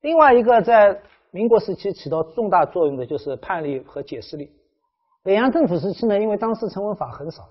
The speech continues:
当时成文法除了宪法以及暂行新刑律，就是民法以外，其他法律都没有。这还有一部就是清朝的现行刑律，我们上次讲清朝编定过两部刑法典，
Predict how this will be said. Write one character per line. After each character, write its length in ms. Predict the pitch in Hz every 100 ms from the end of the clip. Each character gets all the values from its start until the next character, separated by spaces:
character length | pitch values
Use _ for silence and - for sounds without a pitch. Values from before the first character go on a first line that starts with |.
| _ _ _ -
当 180 | 226 226
时 100 | 202
成 140 | 220
文 100 | 220
法 180 | 160 139
除 200 | - 196
了 180 | 208 202
宪 260 | - 160
法 140 | - - _ _ _ _ _ _ -
以 200 | 147 147
及 260 | 175 202 196
暂 180 | 208
行 140 | 180 190
新 160 | 202
刑 180 | - 160
律， 160 | 156 - _ -
就 80 | 147
是 100 | 147
民 180 | 151
法 180 | 156 147
以 60 | 120 117
外， 180 | 117 - _ _ _ -
其 80 | 196
他 140 | 226
法 140 | 160
律 120 | 165 170
都 100 | 170
没 180 | 147
有。 80 | 123 - _ _ _ _ _ _
这 300 | - 156 156 160
还 180 | 214
有 160 | 220 190
一 60 | 160
部 180 | 180
就 120 | 156 156
是 520 | - - 147 143 -
清 340 | - - 202 196
朝 240 | 139 139
的 100 | 156
现 240 | 160 202 151
行 140 | 156
刑 220 | - 120
律， 120 | 135 110
我 100 | 135
们 80 | 147
上 140 | 170
次 100 | 156
讲 180 | 139 117
清 160 | 185
朝 160 | 175 160
编 220 | 165 180
定 120 | 180 156
过 100 | 143
两 180 | 120
部 80 | 117
刑 180 | 104 143
法 120 | 139
典， 160 | 127